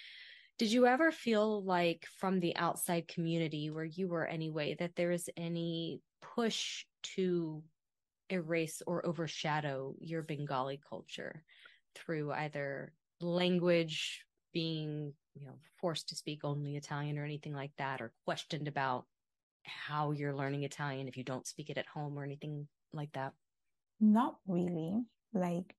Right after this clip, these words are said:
Speaker 2: when I was growing up in Italy and going to school there, I had a lot of Italian friends. And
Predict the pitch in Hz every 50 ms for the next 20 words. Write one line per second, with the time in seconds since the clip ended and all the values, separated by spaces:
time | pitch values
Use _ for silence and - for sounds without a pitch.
0 | _ - 202 185 185 180 180 180 180 180 180 190 196 208 214 214 208 196 190 190
1 | 185 185 180 180 180 - - _ _ _ _ _ _ _ _ - - 214 185 180
2 | 175 170 170 175 175 - - 175 170 170 165 - - 175 165 170 170 165 165 165
3 | 165 - 160 160 160 156 156 156 156 160 160 - - _ _ _ _ _ _ _
4 | - - 180 170 170 - - 175 - - - - - 190 196 185 180 170 165 208
5 | 175 180 175 180 180 170 175 170 165 165 165 170 165 - - 175 - - - -
6 | - - 170 - - - - - - - - - - - _ _ _ _ _ _
7 | _ _ _ _ _ _ _ _ _ _ _ _ - - 185 180 175 170 170 175
8 | 175